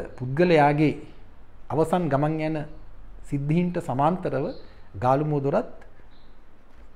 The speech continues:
යකාම නැටුවා. හ්ම්. ඒ අතර තවත් සිද්ධියක් වෙනවා, ඉතාම වැදගත්.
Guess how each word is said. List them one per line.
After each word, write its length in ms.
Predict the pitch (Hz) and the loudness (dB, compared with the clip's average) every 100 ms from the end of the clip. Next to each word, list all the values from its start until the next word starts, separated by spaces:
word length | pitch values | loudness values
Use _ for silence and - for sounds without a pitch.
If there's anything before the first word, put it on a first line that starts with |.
| - - 98 104 | -16 -14 -12 2
යකාම 420 | 110 170 165 156 | 8 8 10 8
නැටුවා. 440 | 175 127 - 98 - - - - - - - - - | 6 0 -4 -8 -10 -12 -12 -12 -12 -10 -12 -12 -10
හ්ම්. 220 | 107 175 214 - | -8 -6 -8 -12
ඒ 120 | - 117 | -6 -4
අතර 240 | 113 175 | -2 -4
තවත් 280 | - 151 - | -2 -4 -4
සිද්ධියක් 380 | 120 117 151 151 | -6 -2 -2 0
වෙනවා, 280 | 185 185 277 | 0 2 -2
ඉතාම 420 | - - 139 202 | -4 -4 -2 0
වැදගත්. 460 | 143 185 123 - | 4 4 2 -2